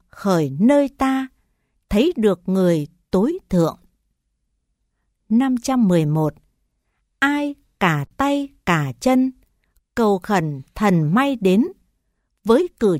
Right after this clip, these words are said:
chỉ như vậy, khiến đạo sư hoan hỉ, vì ấy không thể đạt như sở nguyện của mình.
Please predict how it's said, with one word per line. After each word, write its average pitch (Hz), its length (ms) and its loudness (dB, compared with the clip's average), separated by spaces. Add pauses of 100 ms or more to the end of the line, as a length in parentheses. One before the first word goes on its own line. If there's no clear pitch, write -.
chỉ 160 360 0 (140)
như 277 340 2
vậy, 156 380 -4 (440)
khiến 254 440 0
đạo 175 260 0
sư 285 500 0
hoan 277 320 -2
hỉ, 170 400 -2 (600)
vì 214 360 2
ấy 240 320 0 (160)
không 294 440 -4
thể 165 320 0
đạt 156 260 -4 (580)
như 285 260 2
sở 170 360 -2
nguyện 170 420 -2 (300)
của 170 280 0
mình. 156 380 -4